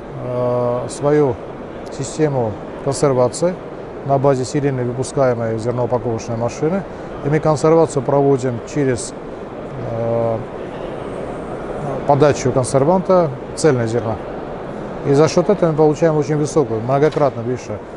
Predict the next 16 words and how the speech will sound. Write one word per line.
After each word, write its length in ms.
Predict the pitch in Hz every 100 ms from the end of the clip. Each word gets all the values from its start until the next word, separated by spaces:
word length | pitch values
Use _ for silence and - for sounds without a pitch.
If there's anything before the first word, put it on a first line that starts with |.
| -
пропускную 440 | 123 131 143 139 120
способность 560 | - 127 143 175 185
по 80 | 180
сравнению 400 | - 180 180 175
с 80 | -
Мурской, 480 | 175 165 - 170 143 - -
сохраняем 640 | - 160 - 147 147 143 131
корма 480 | 147 143 139 131 110 - - -
при 240 | 143 147 151
очень 300 | 147 151 151
низкой 460 | 165 - 127 113 107 - -
себестоимости 800 | 147 147 135 135 120 127 -
сохранения, 600 | 170 - 165 175 175 170
потому 280 | 151 143 147
что 160 | - 147
мы, 220 | 147 143